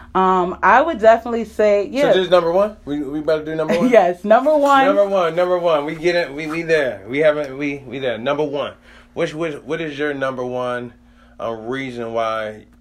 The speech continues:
Speaker 2: subco-, the subconscious is our pathway to, um, mental emancipation?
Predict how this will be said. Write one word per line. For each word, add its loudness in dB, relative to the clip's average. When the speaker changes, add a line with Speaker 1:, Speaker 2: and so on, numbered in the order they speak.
Speaker 2:
subco-, -10
the -18
subconscious -8
is -14
our -6
pathway -8
to, -14
um, -12
mental -8
emancipation? -14